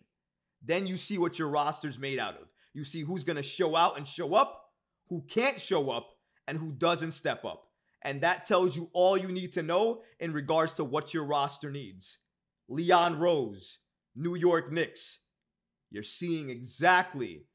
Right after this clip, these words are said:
what we're all seeing. We need more talent. We need an upgrade.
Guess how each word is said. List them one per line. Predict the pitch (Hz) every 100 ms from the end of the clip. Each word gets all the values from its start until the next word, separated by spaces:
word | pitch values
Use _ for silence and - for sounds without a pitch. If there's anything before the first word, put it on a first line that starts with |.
| _ _
what | 120
we're | 127 131
all | 143 131
seeing. | 131 131 92 78 78 _ _ _ _ _ _
We | 120 123
need | 151 165
more | 165 165
talent. | 165 160 147 185 214 - _ _ _ _ _ -
We | 131
need | 143 160
an | 165 143
upgrade. | 147 - 135 98 82